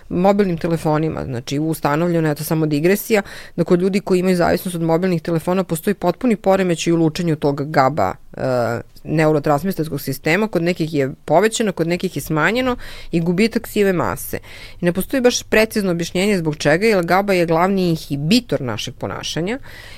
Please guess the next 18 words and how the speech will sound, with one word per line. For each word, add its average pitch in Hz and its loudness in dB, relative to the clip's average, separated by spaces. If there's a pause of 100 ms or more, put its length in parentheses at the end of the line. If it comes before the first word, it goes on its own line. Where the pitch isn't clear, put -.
i 151 0
zato 170 4
se 247 -2
neki 247 2
ljudi 226 0
čudesno 190 2
ponašaju 160 2
k-, - -10 (260)
u 180 -4
zavisnosti 156 4
od - -6
telefona. 135 0
Neki 135 -2
su 143 -2
anksiozni 202 2
i 151 0
pod 151 -6
stresom, 254 2